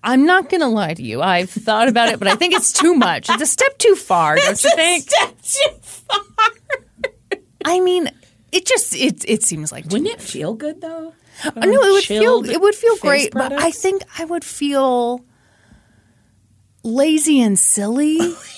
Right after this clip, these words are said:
Speaker 2: Lazy and silly.
Speaker 1: Even though, I mean, here's the thing. Like, I, so I used to have one of those, you know, like, gel mask things for your eyes that you're supposed to, like, keep in the
Speaker 2: Oh,
Speaker 1: refrigerator.
Speaker 2: yeah.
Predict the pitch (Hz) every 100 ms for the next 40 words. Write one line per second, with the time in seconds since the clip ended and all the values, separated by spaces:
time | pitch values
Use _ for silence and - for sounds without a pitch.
0 | - - - 269 - - - - 277 -
1 | 370 523 539 480 320 359 349 311 233 277
2 | 294 277 285 262 240 226 180 156 180 -
3 | - 214 254 277 311 285 - - 247 226
4 | 302 - 427 359 269 247 208 196 196 196
5 | - - 214 196 160 156 160 165 - 170
6 | 143 156 165 165 160 - - 190 175 185
7 | - 165 160 - 135 156 214 - 185 -
8 | 170 160 135 - - 175 170 170 175 392
9 | 453 294 - - 202